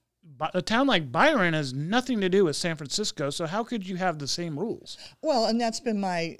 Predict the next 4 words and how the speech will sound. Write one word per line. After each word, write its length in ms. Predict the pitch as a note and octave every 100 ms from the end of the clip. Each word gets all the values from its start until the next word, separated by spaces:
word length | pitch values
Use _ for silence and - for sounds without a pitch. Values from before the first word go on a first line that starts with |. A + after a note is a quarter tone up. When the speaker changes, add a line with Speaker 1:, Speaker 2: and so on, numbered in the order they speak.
| -
Speaker 2:
um, 500 | F3 D3+ D3 C#3+ - _ -
irritation 760 | F#3 E3+ - F3 E3 E3+ D#3+ C#3
with, 320 | D3 C#3+ - D3
uh, 360 | C#3+ G#2+ B1+